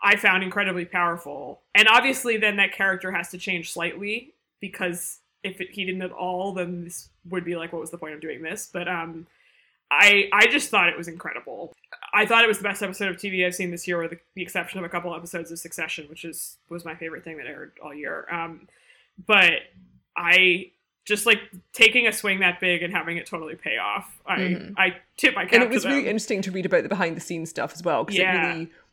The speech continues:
Speaker 2: it's another one of these things that sort of drove home kind of the work and thought that goes into the show, because obviously it was like the showrunner was kind of, like, doing this for his character, and, you know, there were these interviews with the choreographer they worked with and, like, the dance people, and, like, he hired the same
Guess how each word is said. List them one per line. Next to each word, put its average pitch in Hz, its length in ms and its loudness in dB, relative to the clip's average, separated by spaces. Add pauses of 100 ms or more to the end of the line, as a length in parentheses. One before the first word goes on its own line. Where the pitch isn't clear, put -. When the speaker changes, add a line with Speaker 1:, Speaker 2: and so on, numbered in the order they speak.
(120)
Speaker 2:
it's 196 120 0
another 202 240 2
one 185 140 0
of 180 60 -4
these 185 180 -6
things 175 200 -4
that 185 80 -12
sort 180 180 -2
of 156 80 -8
drove 175 280 -2
home 156 540 -4 (560)
kind 180 120 -6
of 151 80 -10
the 175 80 -2
work 165 560 0 (140)
and 170 180 -6
thought - 360 0
that 180 100 -8
goes 180 160 0
into 170 180 -4
the 170 60 -6
show, 170 380 -2
because 196 280 -2
obviously 180 300 2
it - 20 -6
was 180 100 -6
like 165 120 0
the - 60 -10
showrunner 170 280 -2
was 170 120 -8
kind 165 140 -6
of, 156 80 -12
like, 160 140 -4
doing 165 160 -6
this 156 320 -10
for 165 160 -4
his 165 180 -6
character, 165 560 -4 (480)
and, 165 600 0 (340)
you 196 80 -4
know, 180 140 0
there 180 80 0
were 180 80 -2
these 185 140 -6
interviews 175 520 -4
with 165 280 -2
the 151 260 2
choreographer 170 420 0
they 160 120 -2
worked 160 260 -4
with 156 300 0
and, - 80 -12
like, 101 180 -10
the 170 100 -8 (220)
dance 156 380 -2
people, 156 460 -2
and, 139 100 -6
like, 147 160 -4
he 185 100 -6
hired 170 480 4
the 175 80 -4
same 165 500 -6